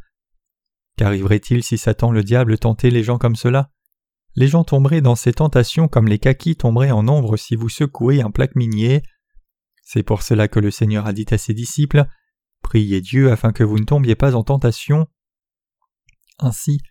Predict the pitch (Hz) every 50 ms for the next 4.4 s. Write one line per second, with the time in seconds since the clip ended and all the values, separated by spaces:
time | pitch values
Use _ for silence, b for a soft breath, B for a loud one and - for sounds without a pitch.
0 | _ _ _ _ _ _ - 139 113 120 120 107 120 113 113 117 117 107 107 101
1 | 110 117 113 - 143 156 147 160 151 - - - 147 139 135 139 127 123 143 151
2 | 156 143 127 113 - - 135 131 131 123 - 135 127 120 123 110 - - 143 139
3 | - 123 117 117 113 - - 147 139 - 139 123 - - 160 156 139 123 - -
4 | 113 - - - 135 147 160 156 -